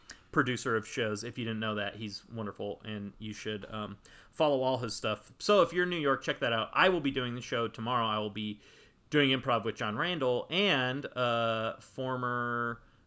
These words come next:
member of Great Lakes Activity Center, Mike Jest, a team that both Paul and I really love, and former member of Flub, which was also a C I C team, Colin Rourke. Uh, the four of us will be improvising together. So that should be fun.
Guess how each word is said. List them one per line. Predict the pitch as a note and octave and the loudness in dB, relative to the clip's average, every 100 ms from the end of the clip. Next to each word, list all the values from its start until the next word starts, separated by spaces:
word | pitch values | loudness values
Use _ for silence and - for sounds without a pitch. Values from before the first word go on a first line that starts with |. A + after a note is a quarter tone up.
| - | -6
member | B2 B2+ B2 A#2 | -2 0 2 2
of | - A#2+ A#2 A2+ G#2+ | 0 0 0 0 -2
Great | G#2+ A#2 - | -4 -4 -4
Lakes | A2+ - | -8 -6
Activity | G#2+ - - D#3+ D3+ | -8 -8 -10 -6 -6
Center, | - C3+ C3 | -4 -4 -2
Mike | A#2 G2+ - | -2 -6 -8
Jest, | - B2 D#3+ A3+ - - - | -8 0 2 2 0 -8 -8
a | - B2 | 0 0
team | - C#3+ C3 C3 | 0 -4 -4 -2
that | B2 A#2 A2+ | 0 0 0
both | A#2+ - | -4 -4
Paul | - B2+ | -6 -4
and | B2 | -2
I | A2+ | 0
really | G#2+ B2+ D#3 | 0 0 0
love, | D3 D3+ D3 - - _ - | 2 2 0 -4 -20 _ -6
and | B2+ A#2+ A#2 A#2+ | -2 -2 -2 -6
former | - C#3 C3 B2+ B2+ B2 | -8 -6 -4 -4 -6 -6
member | A#2+ A#2 A2+ A2 | -6 -4 -4 -4
of | A#2 A2+ G#2+ - - | -4 -4 -6 -12 -20
Flub, | - - D3+ A#2+ C3+ - | -12 2 4 4 2 -4
which | B2 B2+ | -4 -2
was | A2 | -2
also | A#2+ C3 A#2+ | -2 -2 -2
a | |
C | G#2+ A#2 | -4 -4
I | G#2+ | -4
C | - | -6
team, | - A2+ | -6 -6
Colin | A2 C3+ B2 G#2+ G2+ A2+ | -6 -6 -4 -4 -6 -4
Rourke. | D3+ A2+ - - - - - | -2 -4 -8 -14 -20 -20 -2
Uh, | B2+ B2 | 2 2
the | A2+ | 2
four | - D3+ | 0 4
of | C#3+ | 6
us | B2+ D3 - | 6 4 0
will | A#2+ | -6
be | A2+ A2 | -4 -4
improvising | A2 C3 A#2 G#2 G#2 G#2+ | -2 -4 -4 -4 -4 -6
together. | G#2 G#2+ A2+ - | -4 -4 -6 -10
So | - F3+ | -6 -2
that | F#3 | -2
should | G3+ | -2
be | G3 | -6
fun. | F#3 G3+ G3+ G3 G3 | -4 0 0 0 -4